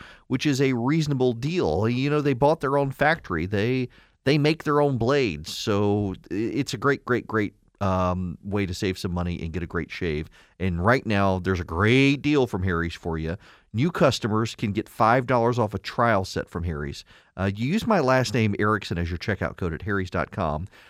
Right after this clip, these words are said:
That means you get a razor, you get a weighted handle, you get foaming shave gel, and you get a travel cover for just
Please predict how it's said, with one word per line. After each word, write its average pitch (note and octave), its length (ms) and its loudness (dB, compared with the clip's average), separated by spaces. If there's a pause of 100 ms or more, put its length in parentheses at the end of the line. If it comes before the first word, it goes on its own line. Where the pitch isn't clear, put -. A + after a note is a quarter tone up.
(160)
That C3+ 100 2
means D3 160 2
you B2+ 60 -4
get A#2+ 100 2
a A#2 40 4
razor, A2 420 2
you C3 120 -6
get G#2 120 0
a - 20 2
weighted B2+ 300 2
handle, A2+ 320 2
you G#2+ 100 -4
get G#2+ 140 0
foaming D#3+ 380 0
shave C#3 260 2
gel, A2+ 280 4
and C3+ 200 2
you D#3 60 -6
get F3 120 2
a E3 40 2
travel E3+ 360 6
cover A#2 320 4
for - 580 -6
just - 480 -4